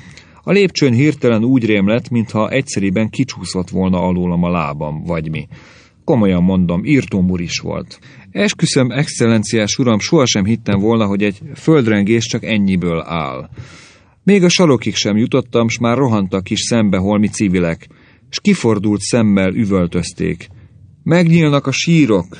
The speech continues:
és kettéhasadnak a kősziklák. Hű a teremtés itt, mondom, csak nem földrengés. No,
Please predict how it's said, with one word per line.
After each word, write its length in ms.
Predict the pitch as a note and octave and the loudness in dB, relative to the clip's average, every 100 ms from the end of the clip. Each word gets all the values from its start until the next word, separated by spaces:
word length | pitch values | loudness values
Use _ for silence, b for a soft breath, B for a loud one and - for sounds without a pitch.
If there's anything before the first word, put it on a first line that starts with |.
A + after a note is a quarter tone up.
| - | -10
és 360 | - A2+ - - | -6 -4 -4 -2
kettéhasadnak 800 | F3+ E3+ E3+ D3 C#3 C#3 B2+ C3 | -2 0 0 2 0 -2 -2 -4
a 60 | - | -2
kősziklák. 840 | - D3 A#2 G2+ F2+ E2+ C2 - - B B B B - | 2 2 2 -4 -2 -4 -4 -10 -20 B B B B -8
Hű 200 | - G#3+ | 2 4
a 100 | E3+ | 4
teremtés 560 | G#2 A2+ G#2 F2+ G2+ F2 | 2 0 0 0 -2 -2
itt, 160 | F2 F#2+ | -4 -2
mondom, 480 | G2 F#2 E2+ E2 E2+ - | 0 0 0 -4 -8 -10
csak 200 | G#2+ - | -6 0
nem 180 | E3+ | 0
földrengés. 840 | G#2 G2+ G2 F#2 G2+ F#2+ G2+ A#2 - b b b b b b - | 0 0 0 0 0 0 0 -2 -6 b b b b b b -4
No, 240 | D3 F#3+ | 2 2